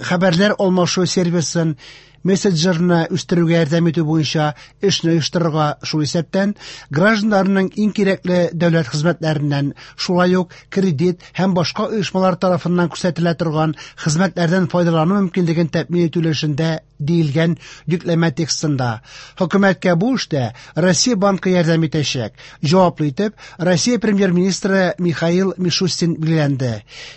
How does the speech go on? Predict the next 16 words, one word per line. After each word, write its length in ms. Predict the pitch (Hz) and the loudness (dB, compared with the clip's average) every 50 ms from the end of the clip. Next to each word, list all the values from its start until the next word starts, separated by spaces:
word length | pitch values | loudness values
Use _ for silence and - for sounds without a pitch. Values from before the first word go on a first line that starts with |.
| - _ _ | -20 _ _
Ил 240 | 208 220 220 214 - | 0 0 0 0 0
күләм 400 | - 214 208 208 208 185 127 170 | 0 2 4 4 2 2 0 0
менеджерны 720 | 180 208 220 180 160 190 196 170 175 185 185 180 175 151 | 2 2 2 2 2 2 2 2 2 2 2 2 2 0
сынауның 560 | - - 180 185 180 175 175 175 175 175 175 | 0 0 2 4 4 4 4 4 4 2 2
беренче 400 | 156 143 170 175 165 131 - 196 | 0 0 2 2 2 2 0 -2
төбәге 600 | - - 165 147 143 135 123 143 170 185 185 - - - | -2 -2 -2 -2 0 0 0 0 0 -2 -2 -4 -6 -6
Татарстан 580 | - 160 - 175 175 165 147 - - 151 143 143 | -6 -4 0 0 0 0 -2 -2 -2 -2 0 0
булачак. 640 | 135 131 131 123 - - 127 120 117 123 - - - - - - - - - - - - - - - - - | 0 0 -2 -2 -2 -2 -2 -4 -4 -6 -12 -20 -20 -20 -20 -20 -20 -20 -20 -20 -20 -20 -20 -20 -20 -20 -12
Татарстан 560 | _ - 190 175 208 220 214 - - 302 294 285 | _ 0 2 4 4 4 4 4 4 4 4 4
рәисе 340 | 277 269 262 226 - 254 | 4 4 4 4 4 2
Рөстәм 320 | 233 220 - - 226 220 214 | 2 2 2 2 2 2 4
Миңнеханов 540 | 214 208 202 - 254 262 254 226 165 135 - - 180 - | 4 2 2 2 2 2 4 2 2 0 -2 -4 -4 0
Төркиянең 640 | - 196 180 139 - 202 202 202 202 214 220 233 220 - - - - - | 2 2 2 2 2 2 4 4 4 2 2 0 0 -4 -8 -18 -8 -2
Әнкара 600 | - 196 196 175 - 185 185 185 196 208 208 - - | 0 0 0 0 2 2 4 4 4 2 2 2 2
шәһәрендә 600 | - 190 185 185 185 185 175 175 175 175 175 160 - - - - - | 2 2 4 4 4 2 2 2 2 2 2 0 -4 -8 -18 -10 -4
берничә 540 | 135 147 208 214 247 226 170 - 214 196 202 | -2 0 2 2 2 2 2 2 2 2 2